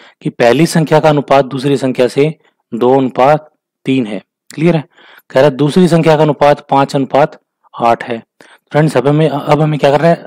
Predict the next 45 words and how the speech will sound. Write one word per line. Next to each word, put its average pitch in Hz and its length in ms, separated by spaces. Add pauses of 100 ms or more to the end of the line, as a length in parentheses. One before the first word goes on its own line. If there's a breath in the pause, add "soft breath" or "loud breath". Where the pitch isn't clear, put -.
ये 139 140
अनुपात 147 320
जो 139 100
है 156 40
ना 165 60
बराबर 143 340
करने 107 220
हैं। 98 100 (580 loud breath)
बराबर 127 320
करने 156 260
के 156 60
लिए 156 120
हम 151 60
क्या 143 140
करेंगे, 139 360 (520 soft breath)
देखो 131 160
दोनों 135 300
तरफ 156 220 (280)
multiply 143 400
करोगे 139 260
तो 160 100
कोई 151 200
दिक्कत 139 260
नहीं 120 100
आएगी। 101 220
जैसे 113 220
ये 135 60
दो 139 240
है, 104 120 (640 soft breath)
इसको - 560 (360)
तीन 156 220
को 165 140
मुझे 156 200
इन 160 100
दोनों 156 200
को 151 80
बराबर 143 300
करना 104 240
है। 104 120
ये 120 80
बराबर 127 320
कैसे 143 260
हो 151 40
सकते - 280
हैं, 127 120